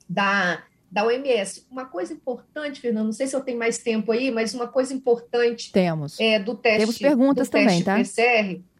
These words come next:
Speaker 1: Tá, só vou falar isso e a gente responde as perguntas, porque eu achei importante falar, é, a O M S, nesse relatório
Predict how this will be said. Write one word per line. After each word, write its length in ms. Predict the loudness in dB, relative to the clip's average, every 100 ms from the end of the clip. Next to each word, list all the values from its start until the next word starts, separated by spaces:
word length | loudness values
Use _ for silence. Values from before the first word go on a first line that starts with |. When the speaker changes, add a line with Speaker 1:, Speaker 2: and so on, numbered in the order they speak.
| _
Speaker 1:
Tá, 320 | 2 2 0 -12 -20 -6
só 160 | 0
vou 140 | 2 2
falar 360 | 2 2 2
isso 300 | 2 -4 -6
e 60 | -4
a 20 |
gente 200 | -4 -2
responde 340 | -2 -2 -6
as 80 | -6
perguntas, 540 | -2 -2 -2 -6 -6 -8
porque 260 | -6 0
eu 60 | 2
achei 240 | 2 0
importante 840 | -2 -2 -10 -4 0 0 0 -6
falar, 580 | -6 -2 0 2 0 -4 _ _ _ -4
é, 680 | 0 2 2 2 2 0 -2
a 120 | -2
O 60 | -2
M 240 | -2 0
S, 480 | 0 0 -4 -8 -14 _ -8
nesse 440 | 2 2 2 0
relatório 640 | -4 -2 -4 -4 -4 -4